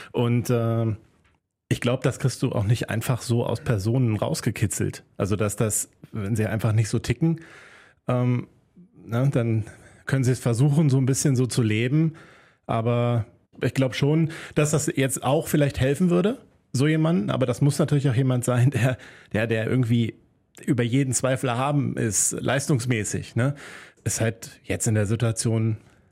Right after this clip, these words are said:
schwierig, dass sich da jemand so rauskristallisiert. Es wird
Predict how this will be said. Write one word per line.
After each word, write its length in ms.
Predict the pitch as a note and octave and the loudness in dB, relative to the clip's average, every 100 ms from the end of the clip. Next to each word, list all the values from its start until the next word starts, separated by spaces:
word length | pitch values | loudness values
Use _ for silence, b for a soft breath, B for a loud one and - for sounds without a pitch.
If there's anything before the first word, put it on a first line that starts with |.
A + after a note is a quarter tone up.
| _ | _
schwierig, 540 | - - E3 C#3+ F#2+ - | 0 4 4 2 -2 -2
dass 160 | A2 | -2
sich 140 | - A2 | 0 0
da 120 | A2+ | 0
jemand 300 | A2+ A2 A2+ | 2 0 0
so 320 | A#2 A#2+ B2+ | 0 2 2
rauskristallisiert. 960 | C3 D#3+ - - A2 - F#2 F#2+ G2+ G2 | 0 -2 -2 -2 0 0 0 0 0 -2
Es 260 | F#2+ - F#2+ | -2 -4 -2
wird 340 | G#2 B2 - | 0 -2 -6